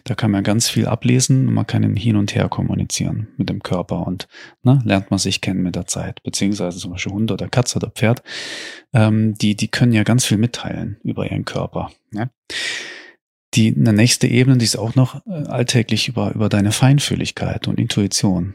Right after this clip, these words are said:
Man, man kann sich einfühlen, wie es einem Tier geht und was es braucht, ja. Und, ähm, und auch intuitiv wissen,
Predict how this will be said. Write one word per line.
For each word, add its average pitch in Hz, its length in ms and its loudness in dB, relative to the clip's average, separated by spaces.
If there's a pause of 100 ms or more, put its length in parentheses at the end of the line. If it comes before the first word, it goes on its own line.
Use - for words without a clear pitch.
(140)
Man, 110 200 -2
man 107 100 -4
kann - 180 -2
sich 104 220 -2
einfühlen, 104 880 4
wie 95 80 -4
es 92 140 -2
einem 90 160 0
Tier 90 240 2
geht 90 420 -2
und 101 180 -2
was 92 160 0
es 92 120 -2
braucht, - 580 -2 (100)
ja. 95 220 -2 (720)
Und, 92 320 2
ähm, 92 500 -2 (880)
und 101 160 2
auch 87 120 0
intuitiv 117 680 0
wissen, 104 360 2